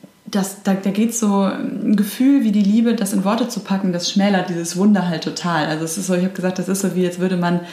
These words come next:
jemandem ohne, also einem Geruchslosen oder jemandem ohne Nase versuchen zu erklären, wie jetzt zum Beispiel das Parfüm riecht. So, das ist so,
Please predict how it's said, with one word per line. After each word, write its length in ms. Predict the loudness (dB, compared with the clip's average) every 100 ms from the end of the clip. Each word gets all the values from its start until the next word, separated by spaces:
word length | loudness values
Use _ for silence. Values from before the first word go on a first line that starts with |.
| -18 -2
jemandem 540 | 2 2 2 0 -2 -6 -12 -20 -20 -4
ohne, 280 | 0 2
also 180 | 2 0
einem 340 | 0 2 2 2
Geruchslosen 640 | 4 2 2 0 0 0
oder 120 | -2
jemandem 400 | 0 0 0 0 -2
ohne 140 | -2
Nase 340 | 0 0 0
versuchen 420 | -2 -2 -4 -4 -8 -6
zu 160 | -6
erklären, 560 | -6 -4 -2 0 0 -2 -2
wie 280 | 0 0 -4 -12 -20 -8
jetzt 340 | -2 -2 -2 -4
zum 140 | -2
Beispiel 420 | -2 -4 -4 -4
das 160 | -2 -2
Parfüm 400 | -4 2 4 4
riecht. 300 | 2 -4 -4
So, 160 | -4
das 120 | -2 0
ist 160 | 0
so, 260 | 2 4